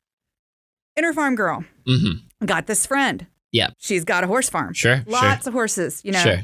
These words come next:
Speaker 1: not just one or two.
Speaker 2: Same, same friend, same
Speaker 1: Same
Speaker 2: horses?
Speaker 1: friend, lots of horses.
Speaker 2: Sure.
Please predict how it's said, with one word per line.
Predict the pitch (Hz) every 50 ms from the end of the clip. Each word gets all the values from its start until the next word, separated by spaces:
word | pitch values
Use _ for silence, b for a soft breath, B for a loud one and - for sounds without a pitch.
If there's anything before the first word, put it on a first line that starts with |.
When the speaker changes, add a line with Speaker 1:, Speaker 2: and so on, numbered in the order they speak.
| - -
Speaker 1:
not | 165 165 165 170 -
just | - 202 - -
one | 220 247
or | 294
two. | 302 - 262 226 208 202 208
Speaker 2:
Same, | - - 120 120 117 -
same | - - 117 117 117
friend, | 113 - 120 117 120 120 113
same | - - 117 -
Speaker 1:
Same | - -
Speaker 2:
horses? | 117 117 - 269
Speaker 1:
friend, | - 262 269 269 269 262 240 190
lots | 185 175 180 190 190 - -
of | 233
horses. | 269 320 349 330 - 262 233 226 -
Speaker 2:
Sure. | - - 95 101 107 113 113 104 92